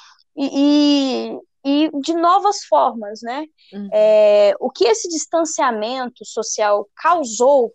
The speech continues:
Speaker 1: no meu ponto de vista profissional, ele causou uma aproximação do, do fazer artístico, né?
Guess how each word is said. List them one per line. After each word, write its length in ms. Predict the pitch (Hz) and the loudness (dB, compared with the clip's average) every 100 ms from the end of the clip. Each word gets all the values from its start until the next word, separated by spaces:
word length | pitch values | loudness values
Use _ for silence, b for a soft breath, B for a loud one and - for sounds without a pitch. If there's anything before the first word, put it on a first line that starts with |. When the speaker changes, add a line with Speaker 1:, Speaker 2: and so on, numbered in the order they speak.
| _ - | _ -12
Speaker 1:
no 140 | 220 | -8
meu 220 | 220 294 | -2 0
ponto 280 | 302 247 220 | 0 -4 -6
de 120 | 202 | -14
vista 420 | 196 220 214 - | -10 -10 -8 -10
profissional, 880 | 208 262 262 - 214 202 233 240 220 _ _ _ _ _ _ | -2 0 0 -2 -8 -4 0 0 -2 _ _ _ _ _ _
ele 160 | 233 247 | -4 -2
causou 400 | 262 262 240 262 | 0 0 2 0
uma 260 | 262 269 339 | 0 0 0
aproximação 1200 | 381 370 - 330 320 320 - - 220 208 254 330 _ _ _ _ _ 214 | -2 -6 -6 -8 -6 -6 -8 -6 -4 -4 -6 -8 _ _ _ _ _ -10
do, 800 | 247 254 254 247 240 233 220 214 | -6 -4 -2 -2 -2 -2 -4 -6
do 80 | |
fazer 380 | 254 302 269 294 | -2 0 2 2
artístico, 760 | 330 - - 294 - 214 - 196 | 0 -2 -6 -6 -6 -8 -10 -10
né? 220 | 196 | -8